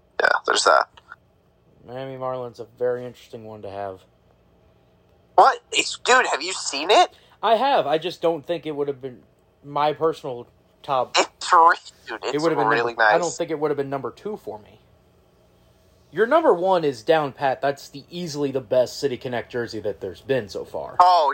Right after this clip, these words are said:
Speaker 1: yeah, no, it's not even close.
Speaker 2: And we won't reveal who that is. You're gonna have to go click and
Speaker 1: Oh, no, people
Speaker 2: find
Speaker 1: could
Speaker 2: out.
Speaker 1: probably figure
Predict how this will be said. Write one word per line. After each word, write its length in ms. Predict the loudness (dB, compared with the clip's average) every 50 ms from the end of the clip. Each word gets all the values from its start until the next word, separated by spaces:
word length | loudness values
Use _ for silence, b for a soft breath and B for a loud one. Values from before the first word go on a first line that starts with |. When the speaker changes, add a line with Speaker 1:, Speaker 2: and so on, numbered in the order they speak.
| -2 0
Speaker 1:
yeah, 160 | 2 2 2
no, 260 | 4 4 6 6 6
it's 120 | 4 4 2
not 140 | 0 0 0
even 120 | -2 -8 -8
close. 500 | -2 2 4 4 4 2 -2 -8 -20 -20 b b _ _ _ _ _ _ _ _ _ _ _ _ _ _ _ _ _
Speaker 2:
And 100 | _ -16
we 100 | -14 -12
won't 240 | -8 -8 -8 -8 -8
reveal 320 | -12 -14 -12 -8 -8 -8 -8
who 100 | -8 -8
that 200 | -8 -8 -8 -8
is. 200 | -10 -10 -12 -14
You're 80 | -14 -14
gonna 100 | -12 -12
have 100 | -12 -12
to 80 | -12 -10
go 200 | -8 -8 -8 -10
click 400 | _ -12 -8 -8 -8 -8 -8 -10
and 220 | -14 -14 -16 -20 _ _ _ _ _ _ _ _ _ _ _ _ _ _ _ _ _ _ _ _ -6 2 4
Speaker 1:
Oh, 240 | 6 6 6 4 2
no, 240 | 4 6 8 8 6
people 200 | 4 2 -4 -4
Speaker 2:
find 120 | -2 -2 -4
Speaker 1:
could 100 | -4 0
Speaker 2:
out. 40 | 4
Speaker 1:
probably 400 | 4 4 4 2 -4 -20 -20 -16
figure 240 | -16 -16 -14 -14